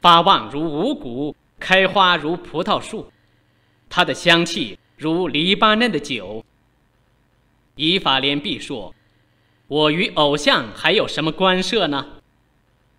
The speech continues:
我耶和华回答他，也必顾念他。我如青翠的松树，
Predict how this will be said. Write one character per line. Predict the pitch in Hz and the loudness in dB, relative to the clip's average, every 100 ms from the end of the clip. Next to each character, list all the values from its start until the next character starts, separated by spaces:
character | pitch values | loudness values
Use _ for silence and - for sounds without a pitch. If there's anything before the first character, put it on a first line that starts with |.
| _ - | _ -4
我 | 143 143 | 2 2
耶 | 143 202 | 4 2
和 | 208 196 | 2 -2
华 | - 107 120 | -4 -2 -2
回 | - 143 165 | -4 -4 -2
答 | - 107 | -2 -6
他， | 113 123 98 - _ _ _ | -6 -4 -4 -8 _ _ _
也 | 147 | 2
必 | 151 165 135 | 2 2 -2
顾 | - 302 185 | -4 -4 -2
念 | 143 120 | -2 -4
他。 | 90 127 85 - _ _ _ _ _ | -8 -10 -10 -14 _ _ _ _ _
我 | 143 156 | 2 2
如 | 151 156 160 | 2 0 0
青 | - 202 196 | 0 2 2
翠 | 196 254 | 0 -2
的 | 131 | -2
松 | - 175 175 | -4 -2 -2
树， | 175 156 95 | -4 -6 -8